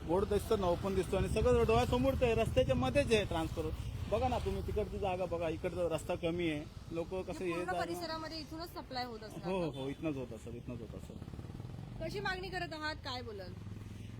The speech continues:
Speaker 1: याची काहीतरी कुठेतरी याचा कुठेतरी पुनर्वसन करावं अशी आमची मागणी आहे. सेफ्टी, अ,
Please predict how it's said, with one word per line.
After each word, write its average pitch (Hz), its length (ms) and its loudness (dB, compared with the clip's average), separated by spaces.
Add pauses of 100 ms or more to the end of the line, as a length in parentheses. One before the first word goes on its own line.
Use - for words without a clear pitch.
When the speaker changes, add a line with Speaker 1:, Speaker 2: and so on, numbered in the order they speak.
(400)
Speaker 1:
याची 202 220 4
काहीतरी 240 360 0
कुठेतरी 226 540 -2
याचा 208 520 -2
कुठेतरी 185 320 -6
पुनर्वसन 180 480 -4
करावं 156 440 0
अशी 139 220 -2
आमची 151 220 0
मागणी 151 420 4
आहे. 127 240 -2
सेफ्टी, 156 640 0
अ, 147 220 -2